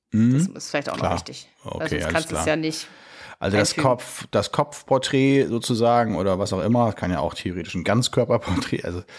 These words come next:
Speaker 1: sieht
Speaker 2: Ja.
Speaker 1: wahrscheinlich eigenartiger aus, aber das ist dann, äh, als D N G hochzuladen und wird auf den Sternenhintergrund, äh, den ich mir ausgesucht habe, dann platziert. Irgendwie
Speaker 2: Richtig.
Speaker 1: mittig, äh, nehme ich an,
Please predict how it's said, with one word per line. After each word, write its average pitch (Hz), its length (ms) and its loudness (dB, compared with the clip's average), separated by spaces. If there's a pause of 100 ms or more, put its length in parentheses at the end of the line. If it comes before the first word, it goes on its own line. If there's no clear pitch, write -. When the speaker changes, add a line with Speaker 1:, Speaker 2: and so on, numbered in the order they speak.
(120)
Speaker 1:
sieht - 180 -4
Speaker 2:
Ja. - 60 4
Speaker 1:
wahrscheinlich 92 440 0
eigenartiger 104 720 0
aus, 113 260 0
aber 95 220 -4 (480)
das 107 240 2
ist 127 200 0
dann, 107 340 4
äh, 101 340 2
als 90 220 -4
D 104 140 2
N 92 180 0
G 123 220 0
hochzuladen 123 800 2
und 95 100 -2
wird 107 240 0
auf 101 300 0
den 98 220 0
Sternenhintergrund, 98 1200 0
äh, 92 240 -2
den 92 180 -4
ich 87 100 -4
mir 82 160 -4
ausgesucht 92 600 -6
habe, 90 380 2 (340)
dann 82 200 -4
platziert. 160 840 0
Irgendwie 110 420 2
Speaker 2:
Richtig. 98 160 2
Speaker 1:
mittig, 143 680 2
äh, 107 80 -12 (140)
nehme 123 320 2
ich 113 140 -2
an, 110 200 4